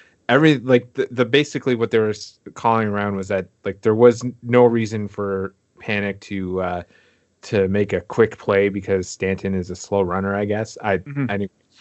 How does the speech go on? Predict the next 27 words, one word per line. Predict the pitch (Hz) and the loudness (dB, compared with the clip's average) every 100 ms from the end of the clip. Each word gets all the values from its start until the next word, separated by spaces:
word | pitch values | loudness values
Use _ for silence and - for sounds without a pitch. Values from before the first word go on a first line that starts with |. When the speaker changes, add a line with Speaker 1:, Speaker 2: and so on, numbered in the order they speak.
| - _ | -20 _
Speaker 1:
the, | 123 127 95 101 101 | 6 6 6 0 -12
my | 123 120 131 143 147 | 0 4 4 4 2
strikeout | - - 147 156 131 113 | 0 2 2 4 0 0
here | - 120 107 92 | -2 0 0 0
was | 92 92 - | -4 -6 -4
that | 98 92 - - - | -4 -4 -12 -8 2
all | 123 | 4
I, | 135 120 - - - - | 4 2 -2 -20 -20 -6
I | 110 | -4
happened | - 131 - | 0 -2 -2
to | 123 | -4
be | 113 | -2
listening | 110 107 110 101 | -2 -4 -6 -8
to | - | -4
it | 101 | -4
on | 95 | -4
the | 92 | -6
radio | 92 104 120 | -4 0 2
at | 127 | 2
the | 127 | -2
time, | 123 131 160 185 - - - - | -2 -4 -2 -6 -12 -20 -18 0
and | 110 | 4
all | 127 | 6
I | 127 | 4
heard | 98 120 117 110 - | 6 6 6 4 -6
was, | 110 104 113 | -4 -2 -4
uh, | - 110 95 95 | -2 -2 0 -2